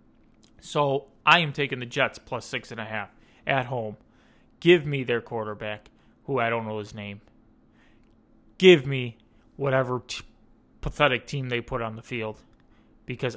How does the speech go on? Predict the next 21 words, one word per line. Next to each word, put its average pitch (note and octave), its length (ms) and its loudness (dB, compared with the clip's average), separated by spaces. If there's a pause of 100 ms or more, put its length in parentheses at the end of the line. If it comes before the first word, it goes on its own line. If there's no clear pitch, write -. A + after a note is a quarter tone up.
(100)
I C3+ 160 6
don't D3 180 -2
trust C#3 280 -4
the C3 60 -8
Eagles, A2+ 460 -8 (320)
especially - 500 -2
on C#3 80 -4
the B2+ 80 -6
road, G#2 380 -6 (680)
and A#2+ 140 -12 (340)
I C3 340 4
don't C3 220 -6
trust - 280 -10
the C#3 40 -14
Jets C#3+ 280 -10
either. D3+ 180 -12 (2250)
God, C#3 200 0
I G#2 80 -8
hate A2 180 -16
this - 160 -18
game. G#2+ 200 -18